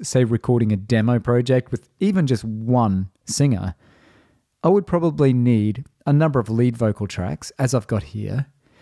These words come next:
a number of backing vocal tracks. I'd need a reverb and a delay so it sounds okay.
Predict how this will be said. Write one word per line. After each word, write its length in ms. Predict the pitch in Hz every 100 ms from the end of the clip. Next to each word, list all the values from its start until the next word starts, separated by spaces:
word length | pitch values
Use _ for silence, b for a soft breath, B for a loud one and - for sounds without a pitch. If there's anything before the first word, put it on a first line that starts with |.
| b b -
a 80 |
number 260 | 143 143 131
of 180 | 117 -
backing 320 | 123 117 127
vocal 320 | 113 110 113
tracks. 640 | 104 110 95 135 - - - _ -
I'd 160 | 160 147
need 320 | 143 139 131
a 40 |
reverb 680 | 110 110 117 110 120 120 123
and 100 | 110
a 60 | 104
delay 420 | 95 104 98 107
so 220 | 113 131
it 120 | 123 -
sounds 640 | - 113 117 131 131 - -
okay. 640 | 135 123 - 107 92 151